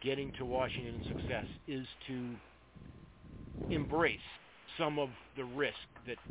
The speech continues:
that Anna Karras offers her. So they, they form sort of a mutual understanding. You've got your mission, I've got my mission.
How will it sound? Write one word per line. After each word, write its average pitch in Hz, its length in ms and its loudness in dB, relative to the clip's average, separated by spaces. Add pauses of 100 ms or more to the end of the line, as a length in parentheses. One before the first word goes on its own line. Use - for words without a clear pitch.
that 123 80 -4 (120)
Anna 123 300 0 (1040)
Karras 123 240 6 (1300)
offers 127 360 2
her. - 80 -8 (1080)
So 170 200 8
they, 156 180 4 (160)
they 151 100 2 (140)
form 202 400 6 (180)
sort 180 220 6
of 147 120 6
a 131 360 6
mutual 151 640 2
understanding. 139 720 0 (240)
You've 143 160 0
got 156 180 4
your 151 180 2
mission, 143 340 2
I've 135 180 2
got 135 140 0
my 127 180 2
mission. 120 440 -2